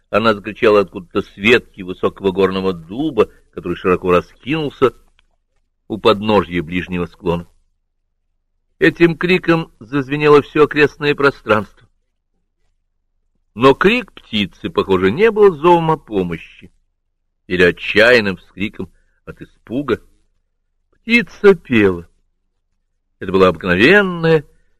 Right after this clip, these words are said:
песенная, резкая, голосистая трель.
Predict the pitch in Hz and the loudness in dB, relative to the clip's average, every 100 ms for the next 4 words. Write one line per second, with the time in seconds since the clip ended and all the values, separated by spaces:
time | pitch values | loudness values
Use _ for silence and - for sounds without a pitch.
0 | _ _ 175 196 - 110 98 95 95 90 | _ _ 4 4 4 -6 -4 -2 0 0
1 | 87 117 - - 98 90 85 _ _ _ | 2 0 0 -6 -2 -2 -4 _ _ _
2 | 95 87 - 95 - 92 87 85 82 | -6 -6 -6 -18 -12 -12 -10 -16 -18